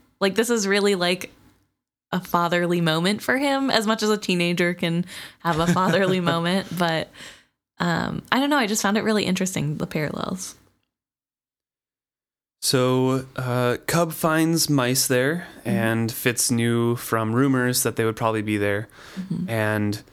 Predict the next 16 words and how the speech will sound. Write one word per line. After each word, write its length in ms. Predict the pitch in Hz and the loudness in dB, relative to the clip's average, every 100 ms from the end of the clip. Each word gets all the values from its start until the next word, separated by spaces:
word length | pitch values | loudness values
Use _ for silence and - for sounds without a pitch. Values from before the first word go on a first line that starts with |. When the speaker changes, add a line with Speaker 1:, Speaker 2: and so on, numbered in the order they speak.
| - - - _ 92 | -20 -20 -20 _ -4
Speaker 2:
uh, 300 | 95 71 - - _ _ _ _ _ _ - | -2 -2 -4 -10 _ _ _ _ _ _ -8
you 80 | 110 | -2
know, 280 | 101 101 117 | 0 0 -2
Night 200 | 127 113 | -2 0
Eyes 200 | 107 107 | 0 0
has 180 | 117 117 | -2 -2
his 140 | 123 | -2
fun 300 | - 110 110 | -2 -2 -2
hunting 460 | 120 113 113 107 123 | -2 -2 -2 -2 0
and 140 | 127 - | 0 -2
eating, 400 | 107 104 110 120 | 0 0 0 -2
and 300 | 107 104 - - - - _ _ _ - | -2 -4 -8 -16 -20 -20 _ _ _ -6
Fitz 140 | 117 | -2
goes 220 | - 113 | 0 0
inside 600 | 117 113 104 104 104 104 | 0 0 0 0 0 -2
and, 340 | 107 - - | -4 -6 -6